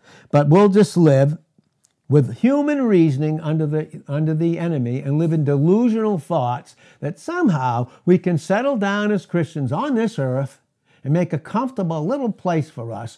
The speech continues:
when judgment's coming. You know how comfortable those people were?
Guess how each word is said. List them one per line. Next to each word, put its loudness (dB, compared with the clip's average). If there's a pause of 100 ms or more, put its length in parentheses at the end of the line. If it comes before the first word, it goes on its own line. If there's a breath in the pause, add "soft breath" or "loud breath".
(200 soft breath)
when -2
judgment's -2
coming. 2 (1400)
You 4
know 0
how 0
comfortable -6
those 0
people -4
were? -4